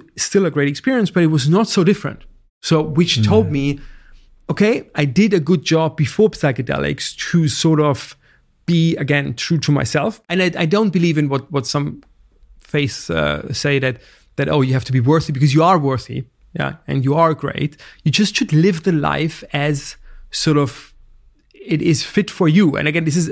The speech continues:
Speaker 1: for everybody, it's different, but you need to know it, yeah? So, so, but to come back, so this is my belief, and then I,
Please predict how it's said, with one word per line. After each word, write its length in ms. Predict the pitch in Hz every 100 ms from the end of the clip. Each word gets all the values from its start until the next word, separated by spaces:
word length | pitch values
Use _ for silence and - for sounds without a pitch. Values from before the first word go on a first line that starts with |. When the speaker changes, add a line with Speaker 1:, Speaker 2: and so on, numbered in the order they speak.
| -
Speaker 1:
for 120 | -
everybody, 260 | 175 185 160
it's 80 | 143
different, 340 | 196 - 147
but 100 | 143
you 80 | 143
need 160 | 165 180
to 120 | -
know 320 | 147 156 156
it, 240 | - - - -
yeah? 140 | 139 - - - -
So, 260 | - 160 151
so, 160 | 170
but 500 | - 175 147 156 156
to 100 | -
come 160 | 156 160
back, 180 | 180 139
so 100 | 151
this 180 | 170 165
is 60 |
my 100 | 170
belief, 320 | 143 127 131 143
and 100 | 147
then 80 |
I, 60 | 156